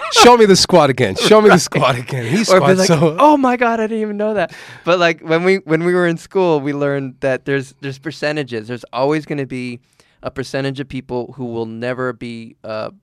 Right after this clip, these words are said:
Speaker 2: paying
Speaker 1: No,
Speaker 2: attention.
Speaker 1: no, they, they won't even be in the room.
Speaker 2: Right.
Speaker 1: Right, right.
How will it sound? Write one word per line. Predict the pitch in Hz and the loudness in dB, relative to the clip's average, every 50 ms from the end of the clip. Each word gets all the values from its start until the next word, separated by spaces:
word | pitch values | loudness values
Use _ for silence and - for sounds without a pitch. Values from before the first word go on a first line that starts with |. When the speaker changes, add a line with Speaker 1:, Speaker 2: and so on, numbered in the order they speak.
| _ | _
Speaker 2:
paying | - 131 127 120 | -10 -8 -8 -8
Speaker 1:
No, | 113 | -8
Speaker 2:
attention. | - 113 113 110 - 117 | -10 -10 -10 -8 -8 -6
Speaker 1:
no, | 196 123 | -6 -6
they, | 110 107 107 | -8 -10 -10
they | 101 110 110 | -8 -8 -8
won't | 107 110 113 113 | -6 -4 -4 -6
even | 113 107 107 | -6 -8 -8
be | 101 110 107 101 | -8 -8 -8 -8
in | 98 | -10
the | 98 | -10
room. | 98 104 113 107 92 85 95 - | -8 -6 -6 -6 -6 -8 -12 -8
Speaker 2:
Right. | 127 135 131 131 135 120 113 - - - | -4 -4 -2 -2 -2 -4 -4 -8 -4 -4
Speaker 1:
Right, | 320 110 | -4 -4
right. | 107 110 | -4 -8